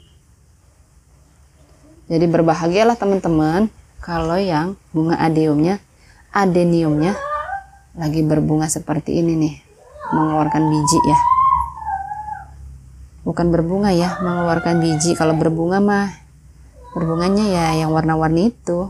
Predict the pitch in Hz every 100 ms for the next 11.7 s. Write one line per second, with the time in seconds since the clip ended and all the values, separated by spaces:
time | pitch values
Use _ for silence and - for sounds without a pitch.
0 | - - 156 156 185 226 220 208 170 160
1 | - 214 - 190 185 160 156 - 233 208
2 | 202 202 202 - - - - - - 170
3 | 175 180 196 196 180 185 175 170 180 170
4 | 185 - 175 175 170 180 185 175 170 170
5 | 165 156 156 160 156 156 - - - -
6 | - - - - - 180 190 - - 226
7 | 220 254 208 160 170 175 175 170 180 185
8 | 180 175 175 - - - - - _ _
9 | 427 440 - - - - 185 190 196 220
10 | 220 202 185 196 196 190 190 190 185 -
11 | 180 180 185 180 151 170